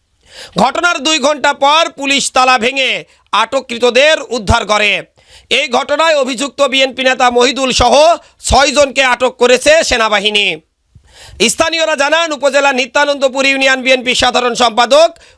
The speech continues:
মহিদুল ইসলাম ভিজিএফের চাল বিতরণের কার্ড প্রদানের জন্য তার পছন্দের কিছু লোকের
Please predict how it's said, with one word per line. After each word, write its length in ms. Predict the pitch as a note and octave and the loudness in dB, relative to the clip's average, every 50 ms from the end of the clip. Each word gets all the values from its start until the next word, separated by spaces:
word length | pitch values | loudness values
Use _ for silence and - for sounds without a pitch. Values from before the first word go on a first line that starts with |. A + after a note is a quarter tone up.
| _ G#3+ | _ 0
মহিদুল 380 | A#3 C4 C#4 C#4+ A#3 C#4 C4+ | 2 2 2 0 -2 -2 -2
ইসলাম 460 | B3+ - - C4+ B3+ A#3 G#3 D3+ C3+ - _ _ _ _ _ _ - | -2 -2 0 0 0 0 -2 -4 -8 -16 _ _ _ _ _ _ -4
ভিজিএফের 580 | F#3+ C4 B3 D4 D#4+ D#4+ D#4 D#4 D4+ D4+ C#4+ | -2 -2 0 0 -2 -2 0 0 -2 -2 -2
চাল 360 | - - C4+ C4 C4+ C#4+ D4 C#4+ | -2 -2 -2 -2 0 -2 -4 -4
বিতরণের 560 | A#3+ C#4 - C#4 C#4+ C#4 C#4 C#4 C4+ C4 B3+ | -6 -4 -2 0 0 0 0 0 0 -2 -2
কার্ড 280 | - A#3+ A#3+ C4 C4 - | -2 -2 -2 -2 -4 -4
প্রদানের 400 | C4 C4+ B3+ B3+ B3+ B3+ B3 A#3 | -4 -2 0 0 0 0 0 -2
জন্য 480 | G3+ A3+ A#3+ A#3+ A#3+ B3+ C#4+ D#4 E4 D#4+ D#4+ - _ _ _ | 0 -2 -2 0 0 2 2 2 2 0 -2 -6 _ _ _
তার 160 | - B3 A#3+ A#3 | -2 -2 -2 -2
পছন্দের 680 | - - B3 - - C#4 C4+ C4+ B3+ C4+ B3 A3 F#3+ F3 | -2 -4 -4 0 0 0 0 2 2 0 2 0 -2 -4
কিছু 260 | - A#3+ - B3 A#3+ | -6 -4 -2 0 0
লোকের 400 | A3 A3 A3 - B3+ C#4+ D#4 | 0 0 0 0 0 2 2